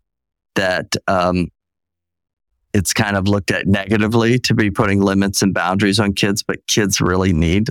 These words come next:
limits and boundaries because they're trying to develop themselves. And so that's a different podcast. But, uh, the necessity for structure, routine, being present is huge. Is,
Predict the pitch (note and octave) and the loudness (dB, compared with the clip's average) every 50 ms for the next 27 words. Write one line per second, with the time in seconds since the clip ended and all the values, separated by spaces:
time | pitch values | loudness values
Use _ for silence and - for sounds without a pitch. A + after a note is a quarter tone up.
0 | - _ - F#2 F#2 G2 G2+ G2 G2+ - - G#2 G2+ G#2 F#2+ F#2+ G#2 G#2+ - A#2+ | -6 _ -4 -2 0 2 0 0 0 0 0 0 0 0 0 0 0 0 0 0
1 | A#2 A2+ - - F#2+ - - E2+ E2+ - F2 E2+ - - - D#2+ F#2 F2+ E2+ D2+ | -2 -2 -2 -4 -4 -2 0 -2 0 0 -2 -2 -2 -2 -2 -2 -2 -2 -2 -2
2 | F2 F2 E2 D#2 D2+ F#2+ G#2 - - - A2 A#2 A2+ - C3+ B2+ B2+ C3 B2+ B2+ | -2 -2 -2 -2 -2 -2 -4 -4 -2 -2 0 0 0 0 0 2 0 0 0 -2
3 | - - F2+ F2 - G2 F#2 F2+ G2 _ _ _ _ _ _ - A#2 A#2 - - | -2 -2 -2 0 0 0 -2 -2 -4 _ _ _ _ _ _ -6 -4 -4 -2 -2
4 | G#2+ F#2 F#2 - G#2+ G2+ F#2 - G#2 - - - A2 G2 G2+ G#2 - - A#2 A2+ | -2 -2 -2 -2 -2 -2 -2 -2 -2 -4 -2 -2 -2 0 0 -2 -2 -2 -2 0
5 | B2+ C3+ - - - _ _ _ _ _ _ _ _ _ - B2+ A#2 A2+ - - | 0 -2 -2 -6 -10 _ _ _ _ _ _ _ _ _ -4 -2 -2 -2 -2 -4
6 | _ _ _ _ _ - A2+ A2+ A2 G#2 G#2 G#2 F#2 - _ _ _ _ _ _ | _ _ _ _ _ -4 -2 0 2 2 2 2 0 -2 _ _ _ _ _ _
7 | _ _ _ _ _ _ _ - A#2 A2+ A#2 A#2 A2+ A2 G#2+ E2+ - G2 A2 - | _ _ _ _ _ _ _ 0 2 2 4 4 4 4 2 2 0 -2 -4 -2
8 | - - C3 A#2+ A#2+ - - C#3 B2 B2+ - - C#3 D3 C#3+ B2+ - - A#2 - | 0 2 2 2 2 0 0 0 0 0 0 0 2 2 2 2 2 0 0 0
9 | - - - A#2+ A#2 A#2+ A#2 - - C3 A#2 A2+ A2+ G#2+ G2+ - - - A#2+ A2 | 0 0 0 0 0 0 0 0 0 2 2 2 2 2 0 0 -2 -2 0 2
10 | G#2 G#2 G#2 G#2+ G#2+ G#2 G2+ G2+ G2+ - _ _ _ _ _ _ _ _ _ - | 2 2 2 2 4 4 2 2 0 -2 _ _ _ _ _ _ _ _ _ -6
11 | G#2+ G2 A#2+ A2+ A2 G#2 G2 - - - - A#2+ G#2+ G#2 G2 - - F#2+ F2+ - | -2 0 0 2 2 0 0 -2 -2 -2 -2 0 0 0 0 0 0 0 0 -2
12 | - - - - - _ _ _ _ _ _ _ _ _ _ _ - B2+ A2+ G2+ | -4 -6 -8 -8 -8 _ _ _ _ _ _ _ _ _ _ _ -2 2 2 4
13 | G2 G2 G2 - - - - - G2+ F#2 F2 F2 E2+ - - - - - _ _ | 4 2 2 2 0 -2 0 0 0 0 0 0 0 -2 -2 -2 -4 -8 _ _
14 | _ _ _ - - G#2 G2+ F#3+ F3+ - - | _ _ _ -4 0 0 2 2 0 -2 -4